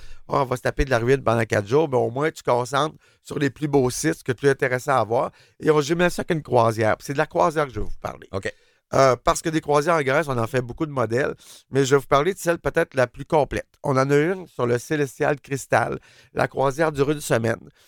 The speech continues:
Speaker 1: Au départ d'Athènes, on revient à Athènes à la fin de la semaine. C'est un petit bateau, là. Ça,
Speaker 2: Oui,
Speaker 1: on
Speaker 2: ça,
Speaker 1: dit
Speaker 2: je l'ai
Speaker 1: même pas un
Speaker 2: précisé,
Speaker 1: navire,
Speaker 2: là.
Speaker 1: là. Ça, vingt-cinq mille tonnes, là.
Speaker 2: C'est ça.
Speaker 1: Hey, vingt-cinq mille tonnes, quand t'es habitué de, tu sais, euh, moi, je m'en vais
Speaker 2: C'est
Speaker 1: sur
Speaker 2: à peu
Speaker 1: le
Speaker 2: près
Speaker 1: Bliss.
Speaker 2: cinq cents passagers, hein, à peu près, là.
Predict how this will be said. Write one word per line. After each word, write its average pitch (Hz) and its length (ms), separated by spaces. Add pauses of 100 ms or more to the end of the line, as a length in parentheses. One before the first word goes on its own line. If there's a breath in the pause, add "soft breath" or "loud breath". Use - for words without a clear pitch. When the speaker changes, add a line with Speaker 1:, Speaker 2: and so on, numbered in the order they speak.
(140 soft breath)
Speaker 1:
Au 117 140
départ 127 340
d'Athènes, 143 340
on 131 100
revient 113 280
à 120 100
Athènes 135 280
à - 20
la 107 60
fin 123 120
de 117 60
la 101 100
semaine. 131 180
C'est 156 80
un 156 60
petit 156 140
bateau, 165 360
là. 107 220
Ça, 123 200
Speaker 2:
Oui, 127 80 (200)
Speaker 1:
on - 60
Speaker 2:
ça, - 60
Speaker 1:
dit - 60
Speaker 2:
je - 40
l'ai 120 80
Speaker 1:
même 120 60
pas 127 60
un - 20
Speaker 2:
précisé, 180 180
Speaker 1:
navire, 135 320
Speaker 2:
là. 120 80
Speaker 1:
là. 101 60 (340 soft breath)
Ça, 104 120
vingt-cinq 151 340
mille 156 180
tonnes, 156 300
là. 95 100
Speaker 2:
C'est 98 100
ça. 78 220 (120)
Speaker 1:
Hey, 95 140
vingt-cinq 107 300
mille 110 120
tonnes, 131 180
quand 113 120
t'es 117 80
habitué 117 380
de, 120 180
tu 107 140
sais, 135 240
euh, 110 200
moi, 127 140
je 120 80
m'en 120 160
vais 123 140
Speaker 2:
C'est 123 80
Speaker 1:
sur 123 80
Speaker 2:
à 131 40
peu 110 100
Speaker 1:
le 127 60
Speaker 2:
près 135 100
Speaker 1:
Bliss. 123 140
Speaker 2:
cinq 127 140
cents 123 60
passagers, 98 580
hein, 85 80
à 110 40
peu 107 120
près, 120 280
là. 120 140